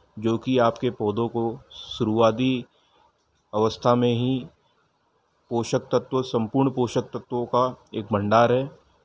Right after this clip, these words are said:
जो कि आपके पौधे को इस शुरुआती अवस्था में से <clears throat> भरण पोषण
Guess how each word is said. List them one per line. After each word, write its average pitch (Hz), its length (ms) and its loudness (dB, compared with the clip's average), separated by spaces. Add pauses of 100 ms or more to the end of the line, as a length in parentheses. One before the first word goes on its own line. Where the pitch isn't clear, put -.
(200)
जो 117 180 -4
कि 127 200 -2
आपके 120 280 2
पौधे 113 360 -2
को 123 280 -4 (760)
इस - 160 -12 (200)
शुरुआती 127 640 2
अवस्था 123 400 4
में 127 220 0
से 120 180 -10 (1600)
<clears throat> 180 40 -6 (1500)
भरण 120 260 2
पोषण 127 520 -2